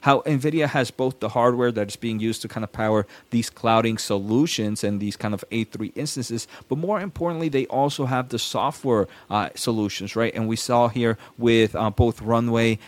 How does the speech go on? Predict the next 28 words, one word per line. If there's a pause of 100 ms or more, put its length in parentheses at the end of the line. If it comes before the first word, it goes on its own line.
and
with
both
Ryder,
two (140)
great
A
I
startups
that
are
making
it
to,
or
I'm
pretty
sure
these
are
gonna
be
unicorns (220)
if
they're
not
unicorns
already.